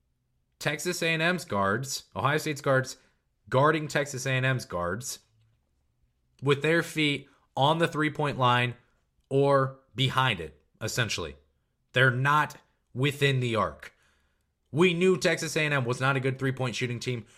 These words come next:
We knew they had no interest in shooting threes. And yet, all the Aggies did was drive, and they conquered on the drive.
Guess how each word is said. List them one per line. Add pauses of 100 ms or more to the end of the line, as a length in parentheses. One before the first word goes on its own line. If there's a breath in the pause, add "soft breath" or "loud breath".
(120 soft breath)
We
knew
they
had
no
interest
in
shooting
threes. (640)
And
yet, (560)
all
the
Aggies
did
was
drive, (320 soft breath)
and
they
conquered
on
the
drive.